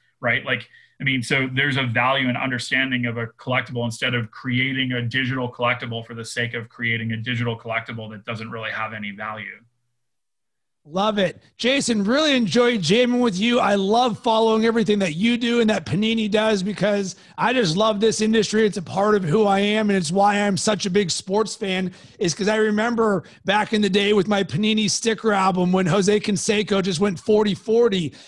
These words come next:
Speaker 2: and you're trying to fill all of the different teams with all the different stickers. And it was really a way for me to learn about sports and learning about value and trading, and there's just so much good stuff about it. Where can everybody connect with you?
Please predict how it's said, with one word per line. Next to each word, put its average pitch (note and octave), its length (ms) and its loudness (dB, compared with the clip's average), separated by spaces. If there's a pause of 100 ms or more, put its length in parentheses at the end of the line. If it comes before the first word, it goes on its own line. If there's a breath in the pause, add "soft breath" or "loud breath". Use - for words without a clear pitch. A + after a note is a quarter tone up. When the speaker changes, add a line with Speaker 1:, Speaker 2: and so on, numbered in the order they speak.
(160 loud breath)
Speaker 2:
and G3+ 420 0
you're F#3+ 100 0
trying G#3 300 0
to G3+ 60 0
fill G#3+ 460 0
all A3 260 4
of G#3 60 4
the G#3 60 2
different G3+ 360 0
teams A3 480 0
with G3 280 0 (280 loud breath)
all G#3 160 2
the G#3+ 80 2
different G3+ 320 2
stickers. G#3 760 -2
And G#3 440 -2 (200 loud breath)
it G#3+ 80 0
was F#3+ 200 2
really B3+ 300 4
a G#3 60 4
way A3+ 220 2
for A3+ 160 0
me A3+ 220 4
to G#3+ 100 4
learn G#3+ 360 2
about A3 280 2
sports A#3+ 560 0
and F#3 160 2
learning G#3 300 2
about G3 240 0
value G#3+ 500 2
and E3+ 140 -4
trading, A3 480 0
and F#3+ 80 2
there's F#3 120 0
just G#3 300 -2 (260 loud breath)
so A#3 240 0
much A3 320 0
good A3 280 2
stuff A3 360 0
about G#3 380 2
it. G3 240 0 (220 soft breath)
Where F#3+ 260 0
can A#3 140 0
everybody A#3+ 300 2
connect B3+ 320 0
with C#4 100 -4
you? F3+ 300 -2